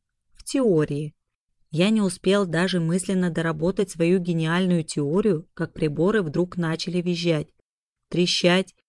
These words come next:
и выписывать такие кульбиты на экране, что у меня волосы на затылке встали дыбом. Сначала я решил, что что-то сломалось, но потом понял,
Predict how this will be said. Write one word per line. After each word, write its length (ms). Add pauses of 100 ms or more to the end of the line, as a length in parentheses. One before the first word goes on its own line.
(300)
и 100
выписывать 640
такие 460
кульбиты 640
на 160
экране, 600
что 260
у 60
меня 260
волосы 580
на 200
затылке 520
встали 420
дыбом. 460 (400)
Сначала 540
я 200
решил, 480 (260)
что 260
что-то 420
сломалось, 680 (440)
но 100
потом 360
понял, 460